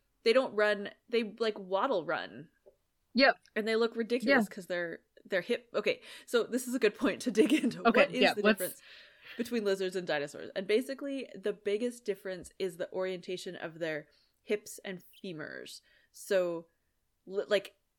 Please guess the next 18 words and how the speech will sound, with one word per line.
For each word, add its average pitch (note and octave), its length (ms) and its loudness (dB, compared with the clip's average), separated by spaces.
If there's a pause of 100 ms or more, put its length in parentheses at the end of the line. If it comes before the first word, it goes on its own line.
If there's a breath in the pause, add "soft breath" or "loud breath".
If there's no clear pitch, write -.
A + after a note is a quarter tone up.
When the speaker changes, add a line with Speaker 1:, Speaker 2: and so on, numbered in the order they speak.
Speaker 1:
lizards G3 1000 -4 (200)
and F3+ 260 -4 (280)
reptiles F#3+ 540 -2
that E3+ 120 -4
aren't E3+ 240 -8
dinosaurs, D#3 720 -8 (560)
their F3+ 460 0
hip - 400 -4 (440)
joint D#3+ 680 -8 (560)
and F3 240 -8
orientation F3 640 -6
of D#3 140 -12
their C#3+ 280 -8 (300)
legs F3 400 -2
coming F3 280 -10
out E3+ 160 -4
of D#3 120 -6
it - 180 -4